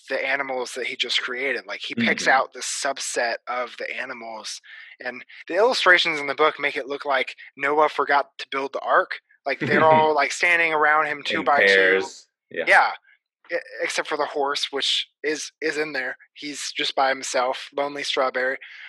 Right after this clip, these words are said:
Speaker 1: Uh, but yeah, and then Aslan breathes on them. Some magic happens. It's crazy. Small ones grow, the large ones shrink, and,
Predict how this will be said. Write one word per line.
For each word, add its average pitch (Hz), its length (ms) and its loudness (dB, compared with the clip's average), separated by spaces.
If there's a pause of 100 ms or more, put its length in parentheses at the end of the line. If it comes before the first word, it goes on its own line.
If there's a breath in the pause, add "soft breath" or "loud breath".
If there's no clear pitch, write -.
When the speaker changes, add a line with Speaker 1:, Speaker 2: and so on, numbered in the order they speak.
(140 loud breath)
Speaker 1:
Uh, 127 400 4 (400)
but 170 100 2
yeah, 175 220 6 (180)
and 170 120 0
then 170 100 4
Aslan 165 480 2
breathes 156 320 0
on 160 160 0
them. 156 380 0
Some - 180 -10
magic 151 320 2
happens. 143 500 0
It's 123 140 -10
crazy. 156 580 -2 (400 loud breath)
Small 160 360 2
ones 160 200 -4
grow, 147 300 0
the 135 60 -10
large 143 340 -4
ones 147 160 -8
shrink, 151 420 -2
and, 123 220 -12